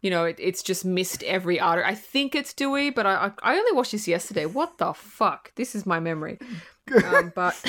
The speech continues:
Speaker 1: <coughs> I think it is Dewey that says that. And that kind of puts a thing in Sydney's mind, like, "Oh, but what Kevin is trying to do is he's trying to cast shade over Derek." Like,
Speaker 2: Mm-hmm.
Speaker 1: "Oh, isn't it convenient, blah, blah, blah,"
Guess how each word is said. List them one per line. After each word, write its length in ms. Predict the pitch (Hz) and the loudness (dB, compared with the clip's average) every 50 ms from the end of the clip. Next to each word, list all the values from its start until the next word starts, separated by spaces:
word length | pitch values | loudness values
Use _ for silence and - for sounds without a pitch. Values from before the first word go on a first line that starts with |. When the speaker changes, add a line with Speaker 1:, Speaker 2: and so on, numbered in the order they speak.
| 277 - - - - 180 - - | -2 -2 0 0 0 -2 0 0
Speaker 1:
<coughs> 400 | - - - - - - - - | 0 0 0 -2 -10 -12 -4 -2
I 80 | 220 226 | -2 0
think 180 | 294 311 311 | 0 0 0
it 80 | 285 208 | 2 2
is 140 | 196 190 - | 0 0 0
Dewey 180 | 196 170 170 | 0 0 0
that 180 | 165 170 151 - | 0 -2 -2 -2
says 220 | - 185 185 175 | -2 -2 -2 0
that. 220 | - 165 - - - - - - | -2 -4 -4 -4 -10 -16 -6 -2
And 160 | - 226 233 | 0 2 4
that 140 | 277 269 262 | 4 2 2
kind 200 | - 294 285 269 | 2 0 0 0
of 120 | 262 247 - | 0 -2 0
puts 260 | - 233 220 - - | -2 -2 0 0 2
a 240 | 220 196 180 170 - - _ _ - - | 2 2 2 0 -2 -8 _ _ -4 0
thing 280 | 349 370 381 294 214 | 2 4 4 4 2
in 100 | 180 175 | 0 0
Sydney's 460 | 170 - 226 226 208 214 208 208 208 208 | -2 -2 -4 -2 0 0 0 2 2 4
mind, 420 | 214 285 - 285 233 190 175 160 | 4 6 6 6 4 2 0 0
like, 300 | 180 175 170 170 165 - | 2 2 2 2 0 0
"Oh, 240 | - 233 294 330 240 - | 0 2 2 2 2 0
but 160 | - 208 - - - - - - - _ _ _ _ _ | -2 -4 -4 -6 -12 -20 -20 -20 -20 _ _ _ _ _
what 240 | - 220 269 285 - - - 131 190 175 - | 4 4 4 4 4 -2 -16 -16 -16 -12 -6
Kevin 480 | - 233 247 254 240 220 190 175 170 | -2 0 0 2 2 0 0 0 -2
is 160 | - 190 180 - | -2 -4 -4 -4
trying 220 | - 214 190 185 | -2 0 0 0
to 80 | 180 165 | 0 0
do 120 | 190 196 | 0 0
is 120 | 180 175 | 0 0
he's 120 | - 180 170 | 0 -2 -2
trying 200 | - - 190 190 | 0 0 0 0
to 60 | 202 | 0
cast 400 | 208 - 226 175 170 170 - - | -2 0 0 2 2 0 0 -4
shade 600 | - - - 196 202 208 170 - - - - - - _ - | -6 -4 0 0 0 0 0 -2 -6 -10 -16 -16 -20 _ -2
over 220 | - 175 170 165 175 | -2 0 0 0 0
Derek." 420 | 180 151 107 90 71 - - - _ _ _ _ - | 0 -2 -2 -4 -6 -10 -14 -20 _ _ _ _ 0
Like, 300 | 190 190 190 185 180 123 | 2 4 4 4 4 2
Speaker 2:
Mm-hmm. 100 | 131 147 | 2 4
Speaker 1:
"Oh, 220 | 185 240 262 220 | 4 4 4 2
isn't 180 | 196 208 220 240 | 2 0 0 0
it 140 | 247 240 240 | 0 0 0
convenient, 720 | 262 254 240 226 262 269 285 311 320 311 302 247 202 170 | 0 0 2 2 2 2 2 2 2 2 2 0 2 2
blah, 220 | 196 190 196 196 | 4 4 4 4
blah, 160 | 190 220 233 | 4 4 2
blah," 40 | 208 | 2